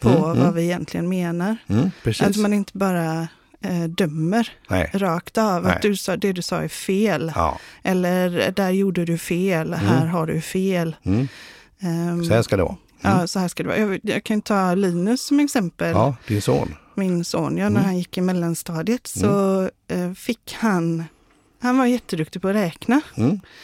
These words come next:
Speaker 1: Ehm, och, eh, fick rätt svar
Speaker 2: Mm.
Speaker 1: på uppgifterna. Men
Speaker 2: Mm.
Speaker 1: han kunde inte förklara hur, han kunde inte ställa upp talen.
Speaker 2: Nej, han räknar på sitt eget sätt.
Speaker 1: Ja, men det var, ja, precis lite som att han såg en bild i huvudet och
Speaker 2: Mm.
Speaker 1: så förstod han att,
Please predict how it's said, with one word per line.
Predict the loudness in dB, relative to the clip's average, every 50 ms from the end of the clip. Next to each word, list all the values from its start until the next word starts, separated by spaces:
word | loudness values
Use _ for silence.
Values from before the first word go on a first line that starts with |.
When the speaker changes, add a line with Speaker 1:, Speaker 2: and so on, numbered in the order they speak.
| -20 -20 -20 -20 -20 -20 _ _ _ -4
Speaker 1:
Ehm, | -2 0 2 2 2 0 0 0 -2 -4 -6 -8 _ _ _ _ _ _ _
och, | 0 0 0 -2 _ _ _ _ _ -6 -4
eh, | -2 0 0 0 0 0 0 0 -2 -4 -6 -8 -10 -12 -14 -14 -16
fick | -4 -2 -2 -2 0 -2 -2
rätt | -2 -2 -2 -4 -8
svar | -10 -8 -4 -2 -2 0 2 2 2 0 -2 -8 -16 _ _ -2
Speaker 2:
Mm. | 0 2 2 2 0 -2 _
Speaker 1:
på | -4 0 0 2
uppgifterna. | 2 0 0 -4 -6 -10 -10 -8 -6 -4 -2 0 0 -2 -4 -8 -20 -10
Men | -2 2 2
Speaker 2:
Mm. | 4 4 4
Speaker 1:
han | 2 2 2 0
kunde | 0 0 2 2
inte | 2 0 0 -4
förklara | -6 -6 -6 -2 0 0 2 2 2 0 0 0 0 0
hur, | 0 0 0 0 2 2
han | 0 0 0 0
kunde | 2 2 2 2
inte | 0 -2
ställa | -4 -4 -2 0 0 0
upp | -2 -4 -4
talen. | -4 -2 0 0 0 2 2 2 2 0 -4 _ _ _ -2
Speaker 2:
Nej, | 0 0
han | 2 2 2 4
räknar | 2 2 2 0
på | 0 2
sitt | 0 0 2 2
eget | 2 2 2 0 2
sätt. | 0 0 0 -2 -2
Speaker 1:
Ja, | 0 0
men | 2 2
det | 2 2
var, | 0 0 0
ja, | 0 0 0 0 0
precis | -2 -4 -2 0 -2 -2 -2 0
lite | 0 -2 0 -2 -4
som | -4 -2 0 0 0
att | 0 0
han | 0 -2
såg | 0 0 0 0 0
en | -2 -2
bild | 0 0 0 0 0 0
i | 0
huvudet | 0 0 -2 0 0 0 0 0 -2 0
och | 2
Speaker 2:
Mm. | 4 4 4
Speaker 1:
så | 4 4 4 2 2
förstod | 0 -2 -2 0 0 -2 0 -2 -2
han | 0 0 2 0
att, | 0 -2